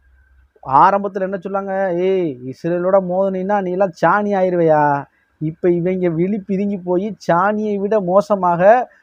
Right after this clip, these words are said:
மலத்தை விட மோசமாக வகுத்தலையா போய் கரைஞ்சு போய்க்கிட்டே இருக்கிறாங்க. இவங்க வந்து இன்னைக்கு இஸ்ரேல் வந்து இவனுடைய நிலைமை ரொம்ப மோசமாக இருக்கிறது.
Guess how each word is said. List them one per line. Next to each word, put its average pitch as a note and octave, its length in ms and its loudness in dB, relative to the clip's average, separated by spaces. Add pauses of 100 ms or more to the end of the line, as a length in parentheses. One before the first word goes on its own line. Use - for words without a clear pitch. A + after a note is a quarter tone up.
(160)
மலத்தை F#3 800 2
விட A#3 240 2
மோசமாக A3 720 0
வகுத்தலையா A3+ 640 4
போய் G#3+ 360 2
கரைஞ்சு A3+ 340 2
போய்க்கிட்டே A3 380 4
இருக்கிறாங்க. G3+ 500 2 (340)
இவங்க F#3 380 2
வந்து G#3+ 240 2
இன்னைக்கு G3+ 300 -2
இஸ்ரேல் G#3 460 2
வந்து G3+ 200 0
இவனுடைய G3+ 300 0
நிலைமை G#3 300 2
ரொம்ப G#3 340 -2
மோசமாக A#3+ 640 2
இருக்கிறது. G3 520 0